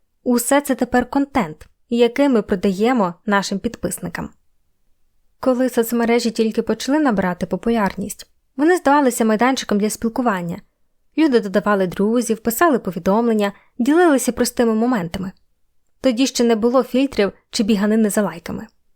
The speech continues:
Тепер же ми живемо в епоху соціального порівняння. Лайки, перегляди, репости. Це нові показники нашого успіху.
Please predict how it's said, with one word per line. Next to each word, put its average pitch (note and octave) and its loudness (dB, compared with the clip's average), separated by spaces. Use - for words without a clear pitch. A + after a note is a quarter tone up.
Тепер - 2
же C#4 2
ми C4+ 4
живемо B3+ 2
в A3 2
епоху A3+ 2
соціального A3+ 0
порівняння. A3+ -2
Лайки, A3 2
перегляди, G#3 2
репости. F3+ -4
Це A#3 2
нові A#3 2
показники G#3+ 0
нашого G#3+ 0
успіху. - -4